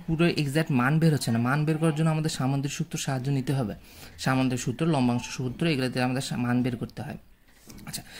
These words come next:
তাহলে আমাদের কত এখান থেকে পাইলাম? তাহলে ফাইনালি আমাদের কোনটা হলো এখন? এটা গেল, এটার মান কত? এ প্লাস বি প্লাস সি,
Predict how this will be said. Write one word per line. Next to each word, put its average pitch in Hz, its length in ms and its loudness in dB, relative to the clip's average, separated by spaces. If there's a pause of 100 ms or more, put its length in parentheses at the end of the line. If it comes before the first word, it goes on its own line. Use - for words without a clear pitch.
(160)
তাহলে 160 240 8
আমাদের 180 240 6
কত 165 160 6
এখান 160 220 8
থেকে 170 160 6
পাইলাম? 143 280 4
তাহলে 143 140 2
ফাইনালি 180 420 4
আমাদের 175 280 4
কোনটা 160 260 4
হলো 170 180 8
এখন? 165 260 6 (1000)
এটা 147 220 4
গেল, 120 160 4
এটার 123 260 2
মান 147 200 2
কত? 139 180 -2
এ 143 380 2
প্লাস 139 320 0
বি 143 380 2
প্লাস 127 220 0 (140)
সি, 123 360 4